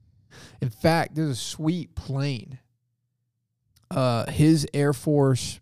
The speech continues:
uh, his Air Force One was at a museum in, uh, the Air Force Museum in Denton, uh, Ohio, and it shows the, uh,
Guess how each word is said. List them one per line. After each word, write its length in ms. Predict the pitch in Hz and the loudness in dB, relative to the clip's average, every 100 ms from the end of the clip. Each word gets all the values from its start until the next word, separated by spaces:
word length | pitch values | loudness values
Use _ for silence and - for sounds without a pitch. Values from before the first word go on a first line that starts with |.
| _ _ | _ _
uh, 260 | 127 117 110 | -4 -2 -2
his 300 | 131 151 143 | 2 2 2
Air 180 | 135 135 | 0 0
Force 360 | 143 127 - | -2 -2 -4
One 460 | 127 127 117 - 113 _ _ _ _ _ _ _ _ - _ - | -8 -8 -10 -10 -12 _ _ _ _ _ _ _ _ -20 _ -2
was 140 | 123 | 4
at 140 | 135 127 | 4 4
a 60 | |
museum 640 | 117 117 110 135 135 123 117 | 0 -2 0 0 2 2 2
in, 240 | 113 110 | 2 4
uh, 240 | 110 107 104 | 2 2 2
the 160 | - | 2
Air 100 | 127 | 0
Force 300 | 123 135 123 | 2 2 0
Museum 420 | 120 117 117 117 | 0 0 2 2
in 140 | 107 107 | 2 2
Denton, 460 | 120 - 117 107 107 _ _ _ _ - | 2 2 -2 -4 -6 _ _ _ _ -2
uh, 280 | 117 110 - | 0 0 -2
Ohio, 680 | 117 117 123 123 104 117 - _ _ _ _ _ _ _ - | -2 0 2 2 2 -2 -6 _ _ _ _ _ _ _ -14
and 200 | 117 117 | -10 -10
it 100 | 110 | -10
shows 460 | - 151 131 131 113 | -6 0 2 2 0
the, 340 | 120 120 117 | -6 -4 -2
uh, 300 | 107 107 110 | -4 -6 -10